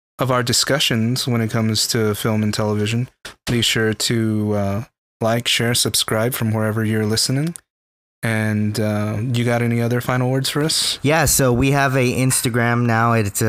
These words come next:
Speaker 2: Instagram dot com slash the cinema studs. If there's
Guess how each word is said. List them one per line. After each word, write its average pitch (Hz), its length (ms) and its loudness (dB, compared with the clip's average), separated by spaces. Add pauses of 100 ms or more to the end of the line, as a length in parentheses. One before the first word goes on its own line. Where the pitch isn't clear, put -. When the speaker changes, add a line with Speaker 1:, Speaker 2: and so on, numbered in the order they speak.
Speaker 2:
Instagram 113 520 0
dot 104 180 0
com 110 200 2
slash 107 440 2
the 101 260 -2
cinema 113 460 2
studs. 131 720 0 (320)
If 110 160 -2
there's 113 300 0